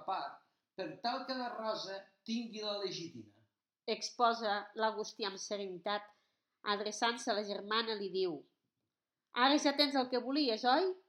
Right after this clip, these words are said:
Speaker 2: Calia explicar-li tot? Quin poc tacte.» El Magí, caficat, gira, gira cua per marxar. «Demà aniré al notari i arreglarem les coses,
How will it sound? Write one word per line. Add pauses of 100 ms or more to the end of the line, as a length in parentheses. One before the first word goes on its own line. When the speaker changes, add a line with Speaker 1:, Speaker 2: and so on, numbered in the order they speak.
(380)
Speaker 2:
Calia
explicar-li
tot? (260)
Quin
poc
tacte.» (2000)
El
Magí, (360)
caficat, (480)
gira, (100)
gira
cua
per
marxar. (1120)
«Demà (320)
aniré
al
notari
i
arreglarem
les
coses,